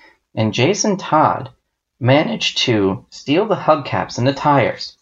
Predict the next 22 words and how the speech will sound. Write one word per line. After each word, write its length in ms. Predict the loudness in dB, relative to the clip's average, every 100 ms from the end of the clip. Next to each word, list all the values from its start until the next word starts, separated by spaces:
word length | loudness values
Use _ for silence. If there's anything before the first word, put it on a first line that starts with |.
| _ _ _ _ _ 0
off 380 | 2 0 -2
of 160 | -2 -2
the 80 | 0
Batmobile, 640 | 0 0 0 -4 -6 -10 -14 _ _ -6
which 200 | -2 -2
he 400 | 0 -2 -2 -6 -20 -20 _
hadn't 500 | 0 2 0 -4 -2
gotten 400 | 0 2 0 0
to 300 | 0 -2 -2
reconfigure 720 | 0 0 0 0 0 0 2
everything. 380 | 2 0 -4 -4
He's 260 | -4 -2 -4
impressed 520 | -6 0 0 2 0
by 140 | -2
this. 300 | -2 -6 -12 _ _ _ -4
So 140 | -2
he's 180 | 0 0
getting 200 | 2 4
ready 160 | 4 2
to 100 | 0
go 160 | 0
back 400 | 0 0 0 -4